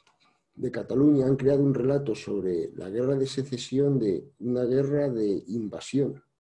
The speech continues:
para arrebatarles sus fueros, sus libertades. Sin embargo,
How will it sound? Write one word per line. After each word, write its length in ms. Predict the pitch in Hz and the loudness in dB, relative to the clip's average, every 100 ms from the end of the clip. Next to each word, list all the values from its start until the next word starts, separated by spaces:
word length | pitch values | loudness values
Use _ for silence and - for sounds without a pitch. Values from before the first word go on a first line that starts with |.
| _ _ _ _ _ _ _ _ _ _ _ _ - _ _ _ _ | _ _ _ _ _ _ _ _ _ _ _ _ -20 _ _ _ _
para 320 | - 104 92 85 | -8 -6 -4 -6
arrebatarles 840 | - 98 98 90 95 98 104 - | -10 -10 -8 -8 -6 -4 -2 -4
sus 140 | 101 | -8
fueros, 440 | - 120 131 143 147 | -6 2 4 4 0
sus 120 | 101 | -4
libertades. 580 | 87 90 107 135 135 - _ _ - _ _ _ _ _ - | -4 -4 -2 -2 -2 -8 _ _ -20 _ _ _ _ _ -20
Sin 200 | - 87 | -12 -2
embargo, 580 | 123 175 143 143 - | 2 4 4 0 -8